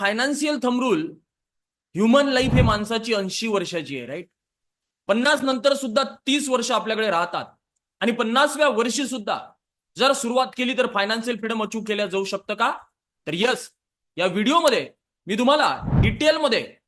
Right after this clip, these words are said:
प्रॉपर रोडमॅप आणि स्टेप सांगणार आहे, ज्या तुम्हाला पन्नासव्या वर्षी सुद्धा सुरुवात केली तर फायनान्शियल फ्रीडम, आर्थिक स्वतंत्र तुमच्या जीवनामध्ये मिळवायला तुम्हाला मदत करू शकते. म्हणून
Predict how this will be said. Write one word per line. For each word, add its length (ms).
प्रॉपर 380
रोडमॅप 580
आणि 180
स्टेप 300
सांगणार 360
आहे, 220
ज्या 220
तुम्हाला 260
पन्नासव्या 600
वर्षी 340
सुद्धा 300
सुरुवात 280
केली 160
तर 200
फायनान्शियल 420
फ्रीडम, 280
आर्थिक 380
स्वतंत्र 500
तुमच्या 280
जीवनामध्ये 500
मिळवायला 360
तुम्हाला 260
मदत 180
करू 100
शकते. 260
म्हणून 340